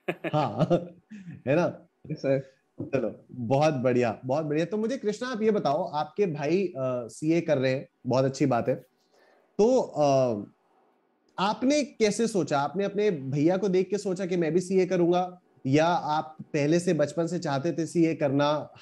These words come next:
Speaker 2: How did you decide? आपने कब डिसाइड किया, कैसे डिसाइड किया कि मुझे सीए करना है? जैसे जब मैं अपने बारे में अगर बताऊं तो मुझे पता भी नहीं था सीए नाम की कोई चीज होती है।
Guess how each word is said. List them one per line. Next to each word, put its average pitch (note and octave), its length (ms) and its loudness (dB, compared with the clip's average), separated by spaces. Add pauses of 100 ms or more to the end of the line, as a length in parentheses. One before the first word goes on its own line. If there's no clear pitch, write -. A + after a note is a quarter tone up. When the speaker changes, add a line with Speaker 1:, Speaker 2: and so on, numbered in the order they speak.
Speaker 2:
How G3 180 2
did G3+ 240 -2
you A3+ 320 4
decide? E3 480 0
आपने E3 340 -2
कब A3 260 -2
डिसाइड E3 400 -2
किया, E3 160 -2
कैसे F3 340 0
डिसाइड E3+ 380 0
किया F3 120 -2
कि F3+ 100 -6
मुझे F#3+ 180 0
सीए F3+ 360 2
करना G#2+ 280 -4
है? F#2 60 -16 (480)
जैसे F3+ 140 6
जब F3 220 4
मैं F3 220 6
अपने F#3 260 0
बारे F#3 200 2
में G3 100 2
अगर F#3+ 100 2
बताऊं F3+ 240 0
तो G3 60 0
मुझे F#3 160 2
पता E3+ 220 -4
भी F3+ 100 2
नहीं F3+ 120 4
था F3 80 0
सीए E3+ 280 -2
नाम D3+ 280 -4
की D#3+ 100 -2
कोई D#3 180 -2
चीज D3 220 -2
होती B2 220 0
है। C#3+ 160 -2